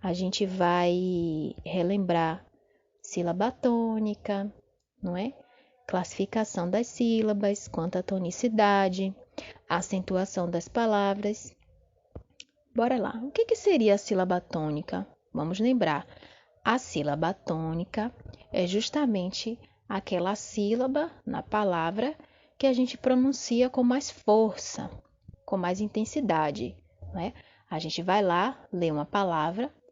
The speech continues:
como por exemplo aí, essa primeira palavra, pássaro. Nós temos uma sílaba que é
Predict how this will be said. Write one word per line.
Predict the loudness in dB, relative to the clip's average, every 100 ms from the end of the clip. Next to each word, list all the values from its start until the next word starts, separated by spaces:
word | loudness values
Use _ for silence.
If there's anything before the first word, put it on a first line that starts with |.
| -20 _ -20 -6
como | -4 -2
por | 2 4
exemplo | 4 2 -2 -2 0
aí, | 0 0 -4 -10 -10
essa | -6 -6
primeira | -2 0 2 2
palavra, | 2 4 4 2 0 -4 -6 _ _ -20 -20 _ _ _ _ _ 0
pássaro. | 4 4 2 -2 -6 -6 -6 -12 _ _ _ _ _ _ _ _ _ _ -6
Nós | -4 -2
temos | -2 -2 -2
uma | -2 -2
sílaba | -4 -2 0 2 2
que | 2 2
é | 2 0